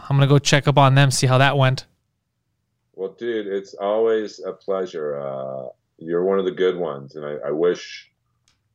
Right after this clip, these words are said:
Speaker 2: uh, we saw each other more. But, uh, hopefully by summer, I'll, you be here, or I'll be in Montreal.
Speaker 1: Oh, we,
Speaker 2: or
Speaker 1: we're gonna figure, once shit opens up, we're gonna have to figure something out.
Speaker 2: Oh yeah, I mean, I, uh,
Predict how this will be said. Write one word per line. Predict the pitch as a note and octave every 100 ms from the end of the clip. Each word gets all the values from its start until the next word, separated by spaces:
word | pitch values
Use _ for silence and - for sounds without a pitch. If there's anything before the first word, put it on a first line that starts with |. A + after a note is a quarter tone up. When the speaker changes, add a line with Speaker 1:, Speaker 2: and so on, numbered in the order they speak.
| -
Speaker 2:
uh, | C#2 C#2 C2+ B1+ -
we | D2+
saw | - E2+
each | E2 F2+
other | D#2+ D#2+
more. | E2+ D#2+ C#2
But, | D2 C#2+ C2+ - D2+
uh, | C#2+ C#2 C#2 C2
hopefully | F2 F2 F2+ E2+ E2 E2 -
by | D#2+
summer, | - F2+ E2 F2 E2+ E2 _ _ -
I'll, | C#2 - _ _ _ -
you | D2+ F#2+
be | G2+ G2
here, | G2+ G2+ G2+
or | F2
I'll | F#2
be | G2
in | G2
Montreal. | G2 G2 G2 F#2 F#2+ G2 G2+ D3
Speaker 1:
Oh, | D#3
we, | E3
Speaker 2:
or |
Speaker 1:
we're | E3 F#3
gonna | A3 G3+
figure, | A3 G#3+
once | E3+ G3 A#3+ -
shit | - G#3+ G3+
opens | G3+ F3 E3+
up, | F#3+
we're | F3
gonna | D3
have | D#3+
to | C#3+
figure | F3 C#3+
something | D3+ C3+ B2
out. | A#2+ - _ _ _ _ _ _ _ _
Speaker 2:
Oh | C3 A#2+
yeah, | A#2 A#2
I | F2+
mean, | F2 E2
I, | F2 F#2 F#2+ - _ _ _ _ _ -
uh, | C2+